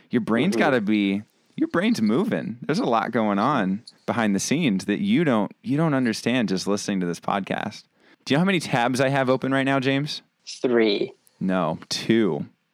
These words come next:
Speaker 2: <laughs>
Speaker 1: Close. But that should have been the joke. Sorry, I missed the opportunity.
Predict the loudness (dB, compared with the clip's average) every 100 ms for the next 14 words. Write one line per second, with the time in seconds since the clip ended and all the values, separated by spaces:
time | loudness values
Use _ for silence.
0 | _ _ 2 4 6 4 2 0 -2 -4
1 | -6 -6 _ -6 -4 0 2 4 2 0
2 | -4 -6 -12 -8 -2 0 2 2 2 4
3 | 2 4 2 2 2 2 4 2 2 2
4 | 2 0 0 0 0